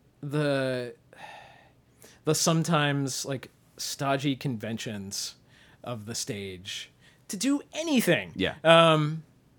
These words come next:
Speaker 1: and I think I've gotten more, like, that is, like, seeped more and more and more into my own work, like,
Speaker 2: Mm.
Speaker 1: over the years. Like, it's a rare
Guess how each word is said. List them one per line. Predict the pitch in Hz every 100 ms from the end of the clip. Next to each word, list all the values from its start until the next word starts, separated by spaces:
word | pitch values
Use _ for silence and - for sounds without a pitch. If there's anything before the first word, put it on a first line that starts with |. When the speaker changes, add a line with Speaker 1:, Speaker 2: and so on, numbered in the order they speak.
| _ _ _ _ -
Speaker 1:
and | 175 170 160 156 - _ _ _ 165
I |
think | 247
I've | 208
gotten | 165 170 160
more, | 156 156 165
like, | 170 151
that | 170 175
is, | 160
like, | 151 139 131 143 120
seeped | 127 - 147 127
more | 131 127 127 120
and | 110
more | 107 101
and | 101
more | 101 98
into | 98
my | 101 101
own | 98 95
work, | 95 92 - - -
like, | 127 117 - -
Speaker 2:
Mm. | 120 120
Speaker 1:
over | 120 127
the | 120
years. | 117 117 113 110 117
Like, | 135 135
it's | 196 202
a | 233
rare | 139 120 131 139 143 143 143